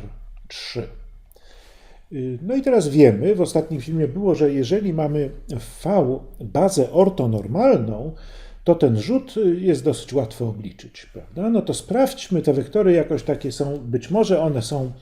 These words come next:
ortonormalne, czyli policzmy iloczyn skalarny V jeden razy V dwa. Y, to jest ile? Jedna trzecia, czyli to jest tak dwie dziewiąte,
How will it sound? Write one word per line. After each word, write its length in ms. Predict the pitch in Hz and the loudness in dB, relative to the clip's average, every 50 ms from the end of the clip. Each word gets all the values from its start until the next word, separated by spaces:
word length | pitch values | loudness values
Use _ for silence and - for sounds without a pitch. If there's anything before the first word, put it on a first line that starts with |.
| - - - _ _ _ - | -20 -20 -20 _ _ _ 0
ortonormalne, 960 | 165 151 139 135 - 139 135 123 123 117 110 107 101 92 90 - - - - - | 4 4 4 4 4 0 0 2 2 2 2 0 -2 -4 -8 -16 -20 -20 -18 -10
czyli 260 | - 175 170 160 151 | -6 -4 -4 -4 -2
policzmy 640 | - 147 139 127 143 143 - - - 143 135 120 113 - - - - - - - - - - - - | 0 0 0 0 -2 -4 -8 -8 -8 -8 -8 -8 -10 -14 -20 -20 -20 -20 -20 -20 -20 -20 -20 -20 -14
iloczyn 480 | - 147 143 135 131 110 113 - 135 117 | -8 -2 0 2 2 2 0 -2 -6 -6
skalarny 580 | - - - - 101 98 135 185 214 226 220 175 | -8 -8 -10 -10 -6 -4 -2 -2 0 0 0 -2
V 240 | - - 131 123 120 | -2 -2 -2 -2 -2
jeden 360 | 120 127 117 110 123 117 113 | -2 -4 -4 -4 -4 -4 -4
razy 260 | 110 110 101 98 101 | -6 -8 -10 -12 -14
V 280 | - - - 98 82 76 78 | -16 -14 -14 -16 -14 -16 -16
dwa. 460 | 87 113 156 196 233 240 233 233 - - - - - - - - - - _ _ _ _ - - - - - - - - - - - - - - - - - - - - - | -12 -8 -6 -4 -2 -2 -4 -6 -8 -16 -20 -20 -20 -20 -20 -20 -20 -20 _ _ _ _ -20 -20 -20 -20 -20 -20 -20 -20 -20 -20 -20 -20 -20 -20 -20 -20 -20 -20 -18 -12 -10
Y, 80 | 131 | -8
to 140 | 113 - 160 | -2 2 4
jest 300 | 156 151 135 - - - | 4 4 4 2 -2 -2
ile? 180 | 139 120 117 113 | -2 -2 0 0
Jedna 460 | 123 156 165 147 135 135 135 131 113 | 2 2 2 0 0 -4 -6 -6 -6
trzecia, 680 | 113 - - - - 151 139 139 - - - 135 117 | -8 -10 -8 -4 0 0 0 0 -2 -6 -6 -4 -4
czyli 200 | 113 - 123 110 | -6 -6 -10 -8
to 60 | - | -6
jest 140 | 117 110 - | -6 -6 -6
tak 160 | - 107 92 | -8 -10 -8
dwie 300 | 98 113 120 143 175 165 | -8 -8 -4 0 0 0
dziewiąte, 1040 | 131 113 120 110 110 143 185 202 214 214 208 202 185 190 - 202 202 202 196 196 185 | 0 0 -4 -4 -2 0 0 0 0 0 -2 -2 -4 -4 -2 -2 0 0 0 0 -2